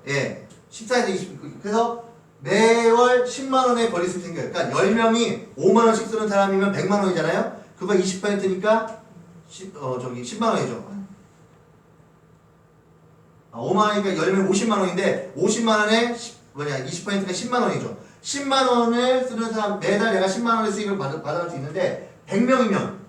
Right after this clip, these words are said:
아, 오십 명, 오십만 원, 백 명이면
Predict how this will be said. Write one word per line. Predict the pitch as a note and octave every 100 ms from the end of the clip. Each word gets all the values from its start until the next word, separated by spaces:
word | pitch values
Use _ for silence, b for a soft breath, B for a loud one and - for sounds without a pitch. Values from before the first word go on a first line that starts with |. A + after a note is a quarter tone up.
| - _ _ -
아, | A#3
오십 | F#3+ A3
명, | A3 G3
오십만 | E3+ E3+ D3+
원, | A#2+ - - -
백 | F#3+
명이면 | A3 G#3+ G3+ A#3+ B3+ -